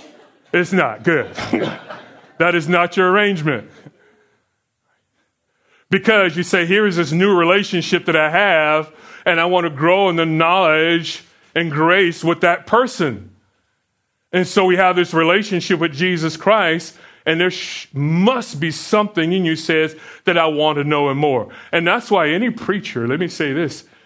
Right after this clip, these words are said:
any preacher that's worth his weight in salt is gonna say, "I wish I knew more about Christ."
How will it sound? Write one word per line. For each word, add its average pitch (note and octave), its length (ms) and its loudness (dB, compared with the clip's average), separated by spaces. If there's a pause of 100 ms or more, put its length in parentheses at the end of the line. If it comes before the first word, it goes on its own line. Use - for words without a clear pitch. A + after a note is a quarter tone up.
(140)
any G3+ 200 0
preacher C3+ 720 -6 (600)
that's D3+ 180 -4
worth D3 380 -2
his D#3 140 -2
weight D#3 460 -4 (300)
in D3 100 -4
salt A#2+ 580 -4 (440)
is C#3 100 -4
gonna C#3 220 -2
say, C3 280 -6
"I A#2+ 140 -6
wish C3 380 -6
I B2 80 -4
knew A#2+ 180 -4
more A2+ 220 -4
about A2+ 260 -12
Christ." F#2+ 300 -20